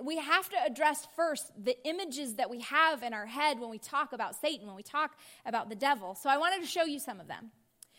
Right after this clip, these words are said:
In the very early, early church, um, uh, in the first thousand years of the church, uh, there was this Romanesque style of, uh,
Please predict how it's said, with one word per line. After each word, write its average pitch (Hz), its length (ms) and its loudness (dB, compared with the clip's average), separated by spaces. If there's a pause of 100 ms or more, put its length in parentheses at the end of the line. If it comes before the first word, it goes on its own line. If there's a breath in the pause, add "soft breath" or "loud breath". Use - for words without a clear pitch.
(220 loud breath)
In 269 140 2
the 262 80 0
very 339 360 4
early, 349 420 0
early 302 300 -2
church, 262 580 -6
um, 233 420 -6
uh, - 200 -2
in 247 80 -4
the 240 60 -4
first 359 360 -4
thousand 330 500 6
years 311 200 -6
of 247 120 -8
the 247 80 -6
church, 269 380 -2 (380 loud breath)
uh, 240 360 2 (440)
there 285 140 8
was 269 140 2
this 254 180 -6
Romanesque 294 640 0
style 247 720 -2
of, 214 400 -6
uh, 214 220 -4